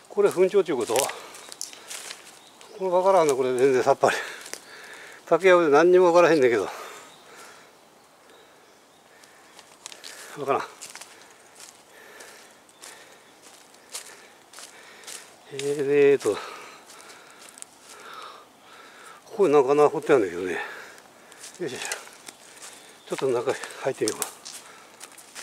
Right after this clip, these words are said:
どう、どういう形になってんのかな、これ。これは何にもないね。なんかちょっとね、こ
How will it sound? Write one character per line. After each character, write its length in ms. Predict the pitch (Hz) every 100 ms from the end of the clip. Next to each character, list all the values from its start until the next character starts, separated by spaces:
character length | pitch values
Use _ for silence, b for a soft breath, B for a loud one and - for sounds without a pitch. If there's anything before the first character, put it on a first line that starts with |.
| - B B B B B B - - 127
ど 140 | 180
う、 60 | -
ど 140 | 143
う 60 | 190
い 20 |
う 60 | 190
形 220 | 151 151
に 40 |
な 80 | 120
っ 20 |
て 100 | -
ん 40 | 107
の 60 |
か 80 | 85
な、 80 | 85
こ 100 | 76
れ。 60 | - B B B B B B B B B B - -
こ 280 | - 139 156
れ 80 | 160
は 200 | 160 151
何 180 | 147 160
に 80 | 160
も 120 | 151
な 120 | 147
い 60 | 107
ね。 240 | 113 92 B B B B B B B B B B B B B _ -
な 80 | 139
ん 20 |
か 80 | 135
ち 60 | 131
ょ 20 |
っ 20 |
と 120 | -
ね、 180 | 107 104 - -
こ 160 | 101